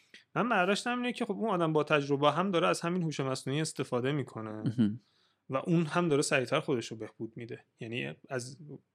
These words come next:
Speaker 1: با تجربهش، با کمک هوش مصنوعی به تجربهش می‌افزایه،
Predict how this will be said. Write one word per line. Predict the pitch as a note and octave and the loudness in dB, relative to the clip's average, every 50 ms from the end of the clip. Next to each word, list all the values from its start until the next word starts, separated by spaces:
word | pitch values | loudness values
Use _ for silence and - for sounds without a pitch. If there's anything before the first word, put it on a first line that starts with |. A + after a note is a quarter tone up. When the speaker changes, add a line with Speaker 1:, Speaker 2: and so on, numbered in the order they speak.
| _ _ _ _ _ _ - - _ _ _ _ - | _ _ _ _ _ _ -20 -20 _ _ _ _ 0
Speaker 1:
با | C#3 B2+ | 0 2
تجربهش، | - C#3+ C3 C3+ B2+ C3 C3+ C3 C3 C3+ D3 F#3 G3 - - - - _ - | 4 6 4 6 4 4 2 4 4 4 4 4 4 2 -2 -4 -8 _ 0
با | D3 C#3 | 0 0
کمک | C3+ - C3 C3 C#3 E3 D#3+ - | 0 0 -2 -2 -2 0 0 -2
هوش | C3+ B2+ - - | -4 -4 -4 -4
مصنوعی | B2+ B2+ B2 - - E3 F3 E3+ | -4 -4 -2 -2 -2 0 0 2
به | - C#3 | 2 2
تجربهش | B2+ B2+ C3+ D3+ - - | 2 4 2 0 0 0
می‌افزایه، | E3 D3+ B2 A2 - - - - - E3 D3+ | -2 -2 -2 -2 -6 -8 -8 -8 -10 -10 -14